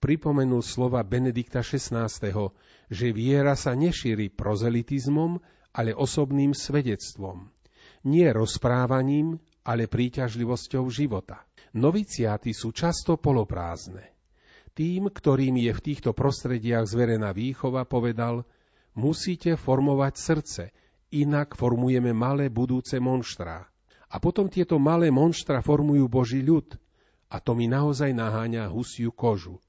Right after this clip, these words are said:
Koniec citátu, povedal pápež a dodal: „Nesmieme formovať úradníkov alebo správcov, ale otcov a bratov, osobnosti, ktoré sprevádzajú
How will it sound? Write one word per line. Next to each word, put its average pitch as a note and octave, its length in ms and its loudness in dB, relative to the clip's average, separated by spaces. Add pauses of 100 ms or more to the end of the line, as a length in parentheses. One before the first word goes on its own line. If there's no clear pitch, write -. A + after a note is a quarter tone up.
(260)
Koniec G#2 320 -6
citátu, F#2+ 560 -6 (160)
povedal G2 400 -4
pápež C3 640 -6 (160)
a A2 80 -6
dodal: F2 400 -8 (640)
„Nesmieme A#2 480 2
formovať A2+ 720 2
úradníkov G#2+ 640 0
alebo A2+ 240 2
správcov, A#2+ 800 -2 (320)
ale A#2 400 -2
otcov F#2+ 560 -2
a - 80 -2
bratov, G#2+ 720 -2 (320)
osobnosti, C3+ 560 0
ktoré C3+ 320 0
sprevádzajú C3+ 640 0